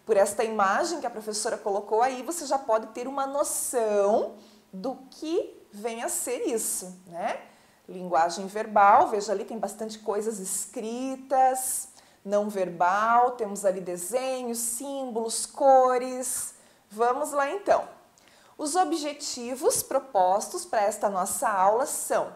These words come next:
identificar a linguagem verbal e não verbal em situações de comunicação. Vamos começar então, primeiro, né, definindo o que que é linguagem.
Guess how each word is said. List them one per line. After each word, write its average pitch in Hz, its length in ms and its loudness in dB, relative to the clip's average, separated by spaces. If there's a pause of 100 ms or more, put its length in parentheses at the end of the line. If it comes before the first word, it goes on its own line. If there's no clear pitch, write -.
(140)
identificar 226 1200 -2 (540)
a 190 100 2
linguagem 190 640 2
verbal 214 720 4
e 269 140 -12
não 214 320 -2
verbal 214 720 6 (400)
em 349 160 -6
situações 349 1300 -4
de 214 160 -4
comunicação. 277 1200 2 (1700)
Vamos 587 380 0
começar 285 600 0
então, 285 460 2 (100)
primeiro, 320 520 0
né, 185 420 -6
definindo 269 1300 -4
o - 260 -8
que 381 260 -8
que 453 260 -2
é 294 100 2
linguagem. 240 1080 0